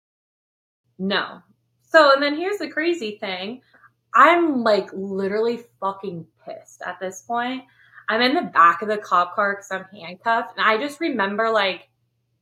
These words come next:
I just, I just screamed. Like, I couldn't,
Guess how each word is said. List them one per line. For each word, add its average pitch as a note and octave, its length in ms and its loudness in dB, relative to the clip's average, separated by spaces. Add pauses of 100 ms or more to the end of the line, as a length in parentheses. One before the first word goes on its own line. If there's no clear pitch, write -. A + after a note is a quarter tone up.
(140)
I A3 120 6
just, - 520 -6
I G3+ 140 2
just A3+ 220 -2
screamed. G#3+ 500 -8
Like, G#3 180 0
I A#3 100 2
couldn't, E4 440 0